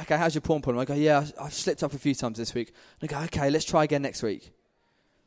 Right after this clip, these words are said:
And we come back next week, we have the same conversation. That's not discipleship. That's answerability. Mike Breen, he's, he's done a really helpful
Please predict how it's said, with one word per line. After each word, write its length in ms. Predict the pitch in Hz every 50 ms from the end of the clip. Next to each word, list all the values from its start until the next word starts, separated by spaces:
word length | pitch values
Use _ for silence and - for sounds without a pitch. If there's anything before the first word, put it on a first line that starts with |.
| _ _
And 60 | - 160
we 60 | 165
come 200 | - 196 185 180
back 120 | 175 165
next 220 | 165 185 170 147 -
week, 120 | 147 139
we 60 | -
have 100 | 165 160
the 60 | 160
same 200 | 160 - 170 165
conversation. 580 | 160 180 165 151 151 - 175 180 175 - - 117
That's 180 | 123 185 - -
not 160 | 240 233 -
discipleship. 760 | 220 214 - - 254 254 - 185 - - 123 110 - - - - _ _ _ _ _ _ _ _ _
That's 160 | - 180 185 - -
answerability. 800 | 190 214 208 190 - - 190 170 214 226 226 214 - 151 117 - - - - - -
Mike 240 | 202 247 254 214
Breen, 260 | - 226 247 220 190 165
he's, 320 | 156 196 214 208 - -
he's 200 | - 196 220 208
done 120 | 196 214 190
a 60 | 180
really 260 | 180 202 214 220 208
helpful 480 | 202 202 185 180 - 185 165 156 156